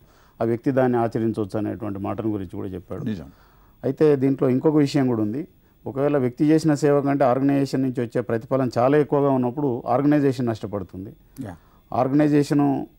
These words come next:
Speaker 1: ఇచ్చినటువంటి ప్రతిఫలం కంటే వ్యక్తి చేసే సేవ చాలా
Speaker 2: తక్కువ, తక్కువ
Speaker 1: తక్కువైనప్పుడు
Speaker 2: అయినప్పుడు
Speaker 1: ఇట్లా వ్యవస్థ నష్టపడుతుంది.
Speaker 2: నష్టపోతుంది. రైట్, రైట్.
Speaker 1: లేకపోతే వ్యక్తి నష్టపడతాడు.
Speaker 2: యా.
Speaker 1: కాబట్టి ఆర్గనైజేషన్ సజావుగా పనిచేయాలనంటే ఈ రెండింటి మధ్యన సరైనటువంటి సంతులనం ఉండాలని చెప్పాడు. ఇది కూడా చాలా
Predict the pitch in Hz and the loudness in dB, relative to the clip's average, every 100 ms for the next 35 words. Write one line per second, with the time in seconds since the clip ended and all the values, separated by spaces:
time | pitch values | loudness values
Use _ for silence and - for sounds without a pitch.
0 | _ _ _ _ 123 - 160 147 151 143 | _ _ _ _ -8 2 2 4 2 2
1 | 143 139 147 147 139 143 127 120 139 139 | 0 2 0 2 0 0 0 -2 -2 0
2 | 135 139 131 123 131 131 120 95 - - | 0 0 -2 -2 -2 0 0 -2 -10 -4
3 | 120 123 113 101 110 123 151 147 139 151 | -2 0 -2 -2 -4 0 2 4 2 0
4 | 131 127 107 - 113 135 139 123 - 147 | 0 0 -2 -4 -4 -2 0 -2 0 -2
5 | 104 123 95 85 78 82 - - - _ | 0 -2 -2 -6 -10 -16 -18 -20 -20 _
6 | _ - 139 151 170 156 147 170 147 123 | _ -2 0 2 4 4 4 2 2 2
7 | 107 92 85 87 104 120 143 156 139 143 | -2 -6 -8 -10 -4 0 0 2 0 -2
8 | - _ _ - 110 147 156 160 151 151 | -6 _ _ -4 0 2 4 4 4 2
9 | 160 151 143 - 117 139 151 147 139 123 | 2 2 0 0 2 4 4 4 2 2
10 | 120 120 113 101 98 95 113 107 110 120 | 0 2 0 0 -6 -6 -6 -4 -2 0
11 | 151 151 139 127 143 135 123 131 123 123 | 2 2 0 0 -2 -2 -2 0 -2 -4
12 | 120 - 127 151 147 131 117 113 104 95 | -4 -2 0 4 4 4 2 0 -2 -6
13 | 92 101 143 127 131 131 | -8 -6 -6 -4 -2 -2